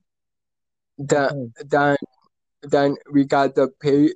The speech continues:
Speaker 1: Pacers t-, taking the win, win against the, against the Pistons, but one, one eleven to ninety-five.
Speaker 2: N B A game for the day.
Speaker 1: Yeah. Yeah, no, I was,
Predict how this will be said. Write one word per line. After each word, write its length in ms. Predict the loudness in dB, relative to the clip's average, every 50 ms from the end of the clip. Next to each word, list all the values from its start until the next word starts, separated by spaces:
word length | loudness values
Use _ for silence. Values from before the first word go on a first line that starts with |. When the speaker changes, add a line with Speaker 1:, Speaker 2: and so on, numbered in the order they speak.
| _ -2
Speaker 1:
Pacers 680 | 0 2 4 4 2 2 4 4 4 4 2 0 -4 -12 _ _
t-, 120 | -18 -16 -12 -8 -8 -10 -8 -2
taking 380 | 0 0 0 2 0 0 -2 0
the 120 | 0 0 0
win, 340 | 0 -2 -2 -2 -2 -2 -4 -4 -4
win 340 | -2 0 2 2 2 2 0 -2 -2
against 560 | -2 0 0 0 0 0 0 0 -2 -4 -2
the, 220 | 0 0 0 0 -4 -10 _ _ _ -14 -4 0 0 0 0 0 -4 0
against 460 | 2 2 2 2 2 0 0 -2 -2
the 140 | -2 -2 -2
Pistons, 680 | -2 -2 -2 -2 -4 -4 -4 -6 -4 -4 -4 -6 _ _ _ _ _ _ _ _ _
but 180 | -2 -2 -2 -2 _
one, 300 | -6 -2 0 0 2 2 2 0 0 -2
one 300 | -2 -2 0 0 0 0
eleven 680 | 0 0 0 0 0 0 0 -2 0 0 0 0 0 -4 -6 _ -6
to 200 | -2 -2 -2 0 -2
ninety-five. 720 | -4 -4 -4 -4 -4 -6 -6 _ -4 -2 -2 -2 -2 -4 -6 -6
Speaker 2:
N 60 | -6
B 140 | -4 -2 -2
A 120 | -2 -2
game 140 | -4 -6 -6 -6 -8 _ _
for 80 | -12 -10
the 100 | -8 -6
day. 300 | -4 -4 -4 -4 -8 _ _ _ _ _ _ _ _ _ _ _ _ _ _ _ _ _ _ _ _ _ _ _ _ _ _ _ _ _ _ _ _ _ _ _ _ -20 -20 -20 _ _ _ _ -20 -20 -20 _ _ _ _ _ _ _ -2 2
Speaker 1:
Yeah. 220 | 4 4 4 2 0 -6 _ _ _ _ _ _ _ _ _ _ _ _ _ _ _ _ _ _ _ _ _ _ -2
Yeah, 200 | 2 2 2 4
no, 200 | 2 2 2 2
I 200 | 2 2 2 2
was, 520 | 2 2 0 -2 -6 -16 -20 -20 -20 -16